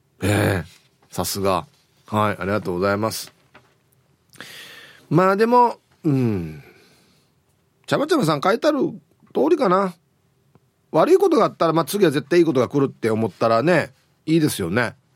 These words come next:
うん。はい。ヒンチしないでまた参加してください。ね。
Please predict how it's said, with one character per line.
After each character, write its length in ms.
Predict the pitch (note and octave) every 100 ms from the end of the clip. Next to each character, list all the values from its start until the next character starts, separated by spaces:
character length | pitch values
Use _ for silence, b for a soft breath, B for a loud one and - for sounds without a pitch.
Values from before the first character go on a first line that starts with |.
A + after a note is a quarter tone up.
| _ _ _
う 60 | -
ん。 640 | - D2 D2 - - F2 F2 _ _ -
は 160 | A#2+ G#2+
い。 60 | - _ _ _ _ _ _ -
ヒ 120 | B2+
ン 40 |
チ 100 | A#2+
し 100 | C#3
な 80 | A#2+
い 40 |
で 60 | G#2
ま 100 | F2+
た 80 | F2+
参 160 | G#2
加 100 | G2
し 60 | E2+
て 40 |
く 60 | F2+
だ 60 | E2+
さ 140 | -
い。 40 | - _ -
ね。 200 | A#2